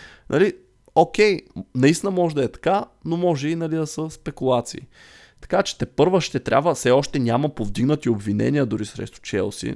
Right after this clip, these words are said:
нали, които да са занесени към съда. Ако се появят такива, те ще бъдат разгледани, ще, после ще тече разследване и да. Така че има време, докато Челси ги накажат. Та това е, Рони, отговора, защо в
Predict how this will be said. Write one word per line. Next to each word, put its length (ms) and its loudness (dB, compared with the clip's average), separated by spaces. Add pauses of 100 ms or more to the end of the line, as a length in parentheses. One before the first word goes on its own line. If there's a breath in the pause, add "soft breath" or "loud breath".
(100)
нали, 200 -8
които 320 -10
да 120 -6
са 280 -8
занесени 480 -10
към 220 -14
съда. 460 -4 (1160 soft breath)
Ако 280 6
се 200 2
появят 360 2
такива, 480 -2
те 140 2
ще 180 -8
бъдат 360 -4
разгледани, 760 -6
ще, 280 -8
после 320 -4
ще 240 -6
тече 380 -4
разследване 760 -4
и 100 -4
да. 260 -4 (240 soft breath)
Така 220 -2
че 180 -6
има 200 2
време, 240 -4
докато 240 -10
Челси 360 -6
ги 400 -10
накажат. 840 -8 (640 soft breath)
Та 80 -8
това 360 2
е, 300 -6
Рони, 460 -6 (120)
отговора, 480 -6
защо 500 0
в 280 2